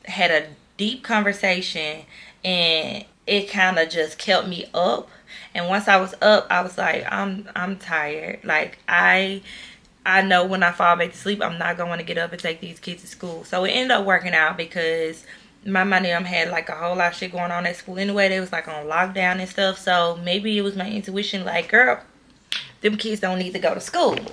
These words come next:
So, um, I have some errands that I gotta run. I gotta edit. I gotta get the vlog that go up today up. And,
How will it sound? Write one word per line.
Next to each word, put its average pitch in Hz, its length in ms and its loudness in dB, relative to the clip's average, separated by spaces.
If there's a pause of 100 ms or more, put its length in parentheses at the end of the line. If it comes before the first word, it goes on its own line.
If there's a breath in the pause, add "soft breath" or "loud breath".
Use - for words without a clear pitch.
(400 loud breath)
So, 247 720 8
um, 190 640 6 (280)
I 220 120 6
have 226 280 8
some 214 180 -6
errands 220 340 2
that 202 120 4
I 190 60 8
gotta 180 220 6
run. 185 400 2
I 175 160 4
gotta 190 440 2
edit. 170 600 -2 (340 loud breath)
I 170 80 4
gotta 208 220 6
get 220 220 0
the 190 60 4
vlog 175 600 2
that 151 180 0
go 160 200 4
up 165 240 0
today 170 560 0 (100)
up. 143 400 0 (580 loud breath)
And, 170 640 4